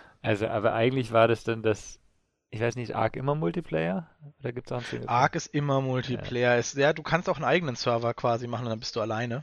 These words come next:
Speaker 1: Ja, gut.
Speaker 2: Ich glaub, das geht auch, aber ansonsten hast du halt immer, ähm, P V E, P V P-Server oder sogar eben P V E Roleplay oder P V P Roleplay-Server.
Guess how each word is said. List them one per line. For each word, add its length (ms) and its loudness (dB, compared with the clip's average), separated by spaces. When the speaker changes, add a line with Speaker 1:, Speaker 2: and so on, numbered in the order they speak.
Speaker 1:
Ja, 140 -10
gut. 220 -16
Speaker 2:
Ich 120 -10
glaub, 200 0
das 180 -10
geht 180 -2
auch, 220 0
aber 180 0
ansonsten 580 -4
hast 240 -6
du 40 -2
halt 160 -4
immer, 420 -2
ähm, 260 -2
P 160 -2
V 180 -2
E, 260 0
P 240 -4
V 180 -6
P-Server 1000 -2
oder 300 -2
sogar 320 -2
eben 160 -6
P 160 -2
V 180 -6
E 180 -4
Roleplay 640 0
oder 120 -6
P 160 -10
V 160 -12
P 240 -6
Roleplay-Server. 840 -10